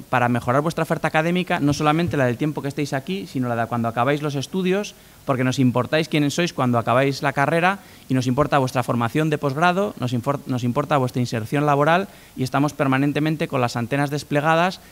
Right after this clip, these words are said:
para saber qué es lo que se está pidiendo o qué formación adicional están cursando vuestros compañeros, aquellos que ya se graduaron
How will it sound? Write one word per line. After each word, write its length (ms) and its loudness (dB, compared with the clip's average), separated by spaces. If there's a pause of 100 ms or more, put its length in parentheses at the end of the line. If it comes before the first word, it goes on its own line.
(140)
para 180 4
saber 480 2
qué 240 4
es 260 -2
lo 140 2
que 80 -4
se 100 -4
está 220 0
pidiendo 540 0
o 80 -4
qué 100 -2
formación 420 0
adicional 440 2
están 220 -2
cursando 340 0
vuestros 260 -2
compañeros, 680 2 (240)
aquellos 360 0
que 120 -4
ya 100 2
se 100 -2
graduaron 540 4